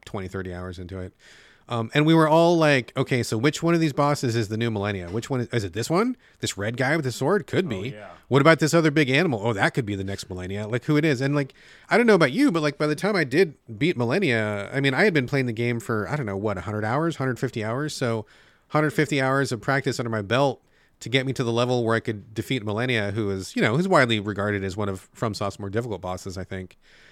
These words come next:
Speaker 1: Um, so they're gonna up it, right? They're, they're totally gonna up it. They're gonna try to up themselves because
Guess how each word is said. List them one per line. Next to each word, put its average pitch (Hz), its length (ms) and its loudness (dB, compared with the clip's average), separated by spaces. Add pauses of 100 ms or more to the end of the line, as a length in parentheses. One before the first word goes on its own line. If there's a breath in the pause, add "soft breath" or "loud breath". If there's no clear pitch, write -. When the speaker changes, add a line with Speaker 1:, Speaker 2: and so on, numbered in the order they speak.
(220 soft breath)
Speaker 1:
Um, 107 340 -2 (400 soft breath)
so 185 240 8
they're 190 120 8
gonna 233 160 8
up 285 220 6
it, 113 120 2
right? 165 220 2
They're, 220 120 -2
they're 214 160 -2
totally 214 240 2
gonna 208 160 4
up 170 200 -2
it. 123 80 -2
They're 120 80 -4
gonna 143 120 0
try 156 180 -2
to 147 120 -4
up 185 100 -4
themselves 117 500 -4
because 123 640 -2